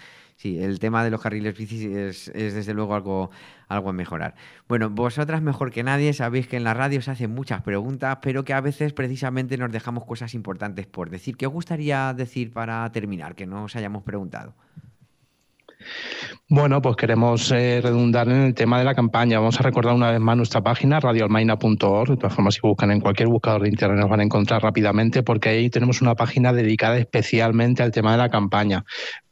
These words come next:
Speaker 2: Vamos a recordar, básicamente, no voy a decir las direcciones porque son largas y un poco difíciles de, de recordar, pero están todas ahí. Eh, tenemos un GoFundMe abierto, ¿vale? Que es, eh, donde estamos pidiendo el dinero para, para cubrir los gastos de la campaña.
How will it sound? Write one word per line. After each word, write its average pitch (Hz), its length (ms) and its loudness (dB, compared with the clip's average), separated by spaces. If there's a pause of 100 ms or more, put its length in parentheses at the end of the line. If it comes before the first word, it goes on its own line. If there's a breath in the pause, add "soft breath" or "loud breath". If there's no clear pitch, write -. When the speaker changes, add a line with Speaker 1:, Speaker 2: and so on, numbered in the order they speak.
Speaker 2:
Vamos 113 280 4
a 131 40 2
recordar, 120 520 2
básicamente, 123 720 4
no 120 80 2
voy 120 100 2
a 127 40 2
decir 123 200 2
las 123 100 4
direcciones 120 460 2
porque 101 160 2
son 98 240 2
largas 107 340 2
y 110 100 4
un 107 100 4
poco 107 180 2
difíciles 117 420 4
de, 110 320 2 (160)
de 113 320 4
recordar, 113 380 2
pero 135 120 4
están 113 360 2
todas 104 320 2
ahí. 92 260 2 (440 loud breath)
Eh, 110 340 2
tenemos 110 320 2
un 127 160 4
GoFundMe 131 560 4
abierto, 143 600 2
¿vale? 123 420 4
Que 117 160 2
es, - 260 0
eh, 107 160 4
donde 104 160 2
estamos 104 260 2
pidiendo 110 240 4
el 107 60 4
dinero 107 380 2
para, 104 260 2
para 101 220 2
cubrir 107 200 4
los 104 140 4
gastos 107 240 2
de 107 60 4
la 104 40 0
campaña. 123 480 2